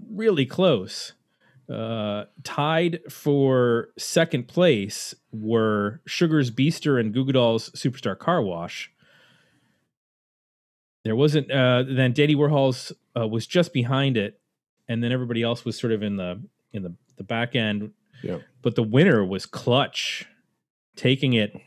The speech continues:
Speaker 1: at the end. I didn't know where this was gonna end up.
Speaker 2: Clutch was clutch.
Speaker 1: They were, they were clutch.
Speaker 2: They pulled it out in the end.
Speaker 1: So,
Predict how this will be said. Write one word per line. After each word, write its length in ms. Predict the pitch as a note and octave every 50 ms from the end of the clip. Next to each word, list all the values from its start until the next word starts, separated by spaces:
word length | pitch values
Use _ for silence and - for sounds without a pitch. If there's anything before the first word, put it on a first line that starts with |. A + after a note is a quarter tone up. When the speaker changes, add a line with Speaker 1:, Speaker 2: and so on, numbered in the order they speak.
| _ -
Speaker 1:
at 220 | G#2+ B2+ C#3 -
the 180 | - A#2+ G#2+ G#2+
end. 340 | A2+ B2 A#2 G#2 F#2 F2 A2
I 120 | A#2 C#3 D#3
didn't 180 | G3+ F3+ D#3
know 120 | C#3+ C#3 B2+
where 280 | A#2 A#2 C3+ C#3+ D3
this 180 | C3 C3 A#2+ -
was 120 | A2+ G2+
gonna 180 | - A2+ G#2 G2+
end 180 | G2 F#2+ F2+
up. 240 | G2 F2+ D#2+ - _ - - _ _ _ _ _ _ _ _
Speaker 2:
Clutch 300 | - - B2 B2 - -
was 120 | B2+ A#2 -
clutch. 560 | - - C3 B2 B2+ A2+ - - - - - _ _ _ _ _ _ _ _ _ _ -
Speaker 1:
They 120 | A#2 A#2+
were, 260 | B2 A#2 B2 C3 C3+ -
they 140 | A#2 A#2+ B2+ B2+
were 260 | A2+ A2 A#2+ A#2+ A#2
clutch. 540 | - - - A#2+ F#2+ E2 - - - - - - _ _ _
Speaker 2:
They 80 | - -
pulled 260 | - - A#2 A2+ A#2
it 60 | A2
out 160 | A2 A2+ B2+ B2
in 40 |
the 100 | A#2+ A2+
end. 240 | G#2 G2 G2 G2+ G#2+ - _ _ _ _ _ _ _ _ _ _ _ _ _ _ _ _ _ _ _ _ _ - - - _ _ _ _ _ _ _ _ _
Speaker 1:
So, 680 | - - - - F3+ F3 E3+ E3+ E3 E3 E3 E3 -